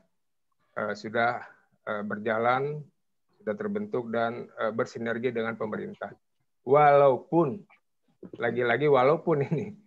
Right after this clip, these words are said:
Pak Murjani, Mas Imam yang mungkin sudah paham di dalamnya,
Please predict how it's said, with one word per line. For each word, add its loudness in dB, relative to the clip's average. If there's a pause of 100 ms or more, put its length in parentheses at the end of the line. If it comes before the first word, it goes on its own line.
(300)
Pak -4
Murjani, 4
Mas -6
Imam 2
yang -4
mungkin -6
sudah -2
paham -2
di -6
dalamnya, -2